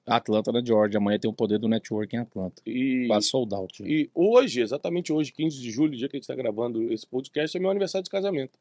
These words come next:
Speaker 1: Parabéns. Palmas
Speaker 2: É.
Speaker 1: pro Thiago. Produção, palmas pro Thiago.
Speaker 2: Aliás, era pra eu estar com a minha esposa e eu tô aqui.
Speaker 1: Cara,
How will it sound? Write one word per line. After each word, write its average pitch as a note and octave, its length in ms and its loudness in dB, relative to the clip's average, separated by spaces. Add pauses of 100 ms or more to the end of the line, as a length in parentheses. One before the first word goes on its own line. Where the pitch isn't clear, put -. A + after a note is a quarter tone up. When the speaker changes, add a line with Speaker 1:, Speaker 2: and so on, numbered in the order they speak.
(140)
Speaker 1:
Parabéns. E3 680 6
Palmas F3+ 320 8
Speaker 2:
É. - 40 -8
Speaker 1:
pro F#3+ 80 6
Thiago. E3 300 10
Produção, A#3+ 480 12
palmas B3 340 12
pro B3 140 0
Thiago. A#3 600 12 (300)
Speaker 2:
Aliás, F3 680 8 (160)
era E3 160 6
pra G3 120 2
eu - 20 2
estar F#3 140 2
com A#3+ 80 0
a - 40 2
minha G#3+ 80 2
esposa G3+ 280 4
e A3 40 2
eu - 40 0
tô - 120 4
aqui. B3 280 -2
Speaker 1:
Cara, F#3+ 500 10